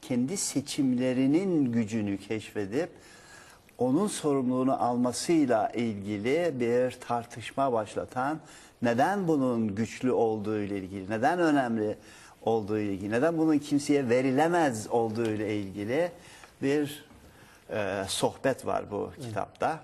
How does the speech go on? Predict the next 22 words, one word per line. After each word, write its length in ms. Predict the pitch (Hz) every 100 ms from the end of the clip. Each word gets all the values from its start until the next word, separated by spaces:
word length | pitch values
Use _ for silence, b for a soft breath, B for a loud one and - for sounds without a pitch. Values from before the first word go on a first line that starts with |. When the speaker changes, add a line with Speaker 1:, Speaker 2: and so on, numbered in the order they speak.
| - _ -
Speaker 2:
Evet. 100 | 127 117
Speaker 1:
Ondan 400 | 120 123 123 113
dolayı 340 | 107 113 135
o 100 | -
anlamda 720 | 147 127 110 107 101 98 95 87 - _ -
mümkün 420 | 98 90 - 95 90 - _
Speaker 2:
Evet. 240 | 147 123 110
Speaker 1:
diyoruz. 440 | 98 - - - -
Speaker 2:
Ee, 840 | 156 156 156 180 180 170 190 -
önce 240 | 208 226 226
şöyle 400 | - 240 226 - - -
anlatayım. 640 | 165 170 165 - 208 311 359 190 - 160 95 92
Çok 160 | - 254 202
genelde 460 | 190 190 180 175
hani 240 | 160 165 156
dünyaya 440 | 165 170 165 160
baktığımızda 920 | 180 170 - 175 156 147 147 175 233 320 B B B B B -
bizim 400 | 160 180 202 247
şu 260 | - - 269
an 200 | 202 247
çok 220 | 349 -
sıradan 520 | - 247 233 262 233